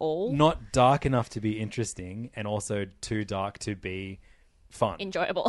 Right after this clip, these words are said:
Speaker 1: <laughs>
Speaker 2: Yeah, yeah. Um, I think, like, a lot of the, 'cause, yeah, uh, Jane Jetson, George's wife,
Speaker 1: Mm-hmm.
Speaker 2: um, who I don't think even had a job in the original show because it was made in the
Speaker 1: Women
Speaker 2: fifties,
Speaker 1: don't
Speaker 2: and
Speaker 1: have
Speaker 2: women don't have
Speaker 1: jobs.
Speaker 2: jobs.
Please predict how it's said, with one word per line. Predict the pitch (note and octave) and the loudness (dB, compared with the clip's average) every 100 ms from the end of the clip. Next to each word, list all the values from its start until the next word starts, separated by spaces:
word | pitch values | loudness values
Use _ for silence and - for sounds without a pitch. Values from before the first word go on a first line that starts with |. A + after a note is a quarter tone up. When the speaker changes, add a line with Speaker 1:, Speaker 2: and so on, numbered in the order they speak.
| - | 6
Speaker 1:
<laughs> | |
Speaker 2:
Yeah, | - A#2 A2+ G2 | 8 8 6 4
yeah. | D#4 - - F4+ - | 0 -4 -8 -12 -4
Um, | G#2+ G#2 A2+ | -4 -2 -4
I | C3 | -2
think, | E3+ D#3+ - D#3 | 0 0 -4 0
like, | B2 - - | 0 0 2
a | |
lot | C3 C#3 | 4 4
of | C3 | 4
the, | B2 A2+ A2 B2+ A2+ _ - | 4 2 0 -8 -20 _ -10
'cause, | A#2 | 0
yeah, | C3 A2+ G2 C3 | 4 4 2 -2
uh, | G#2 G2+ G#2 - _ _ - | -2 -2 -8 -20 _ _ -2
Jane | A#2+ A#2+ A#2+ | 2 2 0
Jetson, | G#2+ G2+ - G#2 | -2 -4 -4 -6
George's | G#2 G2 G2 F#2+ | -4 -4 -4 -6
wife, | F2+ G2+ - - G3 | -6 -6 -10 -16 -12
Speaker 1:
Mm-hmm. | G#3 A3 G#2 | -10 -10 -10
Speaker 2:
um, | F#2+ G2 G2+ - - - | -10 -10 -14 -20 -20 -6
who | A2+ | 0
I | D#3 | 2
don't | F#3 | 2
think | D3 B2 | 0 -2
even | A#2+ A2 | -4 -6
had | F#2+ G2+ | -4 -4
a | F#2 | -6
job | F2 E2+ F2+ | -8 -10 -10
in | G#2 | -12
the | F2+ | -10
original | F2+ F2 F2+ | -12 -12 -12
show | F#2 F#2 F#2+ | -10 -8 -8
because | F#2+ G2 | -8 -10
it | |
was | G2 | -8
made | G2+ | -6
in | G2 | -6
the | G#2 | -6
Speaker 1:
Women | - F#2 | -6 -6
Speaker 2:
fifties, | A2 A#2+ | -6 -6
Speaker 1:
don't | A2+ | -6
Speaker 2:
and | A2+ | -6
Speaker 1:
have | D3 | -4
Speaker 2:
women | D3+ | -2
don't | C#3+ C#3 | -2 -2
have | - | -4
Speaker 1:
jobs. | - | -10
Speaker 2:
jobs. | - F2 A#2+ C3 | -12 -8 -8 -10